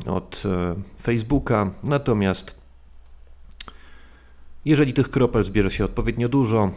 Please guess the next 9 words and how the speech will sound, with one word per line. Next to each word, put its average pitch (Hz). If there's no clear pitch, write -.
to 87
ten 85
puchar 98
się 90
przeleje 120
i, 143
miejmy 139
nadzieję, 95
coś 139